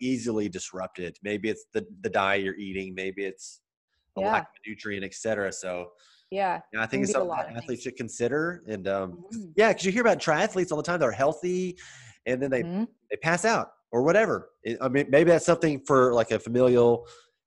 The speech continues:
Speaker 1: hypercholesterolemia type deal, but maybe it's something else. We just gotta look into it more, 'cause I think more and more research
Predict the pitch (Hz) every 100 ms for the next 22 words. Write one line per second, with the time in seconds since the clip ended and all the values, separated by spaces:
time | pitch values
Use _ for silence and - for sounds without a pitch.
0 | _ 120 117 120 - 117 117 117 185 180
1 | 165 160 143 160 156 139 123 127 220 214
2 | - 160 107 110 71 - - 104 123 131
3 | 143 135 120 107 110 127 139 131 127 101
4 | 107 113 110 95 104 143 117 113 117 104
5 | 110 107 95 - -